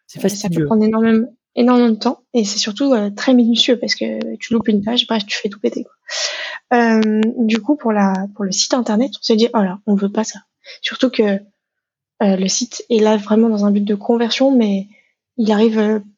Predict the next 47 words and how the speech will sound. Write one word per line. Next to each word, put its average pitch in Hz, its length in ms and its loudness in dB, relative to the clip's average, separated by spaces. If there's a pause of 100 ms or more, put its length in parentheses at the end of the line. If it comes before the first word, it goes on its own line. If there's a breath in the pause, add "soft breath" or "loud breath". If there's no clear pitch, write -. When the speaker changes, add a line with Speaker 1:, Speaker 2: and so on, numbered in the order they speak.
(100)
Speaker 2:
plus 254 140 0
tard. 240 200 0
Tu - 80 -10
vois, 220 80 0
d'abord, 214 240 2
les 220 100 2
gens 220 120 4
arrivent 208 200 -2
par 208 140 -2
le 214 80 0
S 208 240 -2
E 240 40 4
O 254 80 4
et 220 80 2
ensuite, 208 420 -4
ils 226 60 -2
vont 220 80 0
sur 214 160 -6
la 208 120 -4
landing 214 320 2
ou 208 80 -2
à 208 40 -6
l'accès. 208 400 -12
Speaker 1:
Hmm. 165 140 -2 (720 loud breath)
Speaker 2:
On 226 40 -4
s'est 220 160 -2
dit, « 247 240 2
Là, 254 220 2
on 240 80 2
voudrait 214 240 0
un 226 80 0
truc 220 220 -6
simple. » 254 380 -2
Donc 214 180 -4
là, 240 100 -2
j'ai 226 80 -2
utilisé 220 300 0
Weglot, 233 360 2 (360)
qui - 160 -4
Speaker 1:
Ouais. 233 100 2
Speaker 2:
te 233 40 -8
permet 240 220 2
en 226 80 0
fait 233 140 -6
de, 214 180 -6 (140)
de 226 100 0
traduire, 226 560 -2